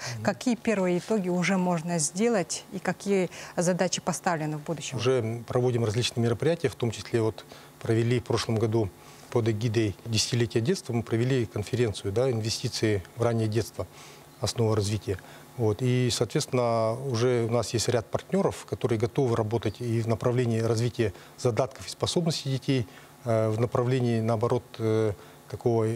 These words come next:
Speaker 1: можно сказать, реабилитационной или, можно сказать, э, восстановительной работы с детьми, которые, наоборот, отстают в своём развитии, да. Ну и также вот мы проводим, э, исследования вместе с, э, Московским государственным университетом, исследования, э, такие лонгитюдные, то есть, э,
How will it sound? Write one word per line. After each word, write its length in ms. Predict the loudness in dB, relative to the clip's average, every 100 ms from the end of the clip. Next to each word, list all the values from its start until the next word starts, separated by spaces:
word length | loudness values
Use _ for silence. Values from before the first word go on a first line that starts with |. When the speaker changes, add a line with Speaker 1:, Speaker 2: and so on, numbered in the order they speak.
| -2
Speaker 1:
можно 300 | 0 0 0
сказать, 260 | -2 -2
реабилитационной 1000 | -2 0 2 2 0 -2 -2 0 2 2 2
или, 360 | 2 2 0 -4 -20 -20 -6
можно 220 | -2 -2
сказать, 360 | -2 -2 -2 -2
э, 120 | -4 -4 -6 -4
восстановительной 720 | -2 -2 0 0 2 0 2
работы 340 | 2 0 0 0
с 60 |
детьми, 240 | 0 0 -2
которые, 340 | -2 -2 0
наоборот, 320 | 2 2 0 0
отстают 400 | -4 0 0 0
в 20 |
своём 200 | 0 0
развитии, 420 | 0 0 -2 -2
да. 200 | 0 0 -2 -18 -20 -2
Ну 80 | 0
и 80 | 2
также 300 | 2 2 0
вот 100 | 0
мы 260 | 0 0 0
проводим, 520 | 0 2 2 2 2
э, 260 | 2 0 -2 -4 -12 -4
исследования 580 | -2 2 2 2 2 2
вместе 320 | 0 -2 -4
с, 180 | -4 0
э, 240 | 2 2 -2 -14 -20 -14 -2
Московским 480 | -2 0 -2 -4
государственным 480 | -10 -2 0 2 0
университетом, 640 | 2 0 -2 -2 0 0 0
исследования, 480 | 0 2 2 2
э, 300 | 0 -4 -10 -10
такие 240 | -2 2
лонгитюдные, 640 | 4 2 0 0 0 0
то 80 | 0
есть, 160 | -2
э, 120 | -2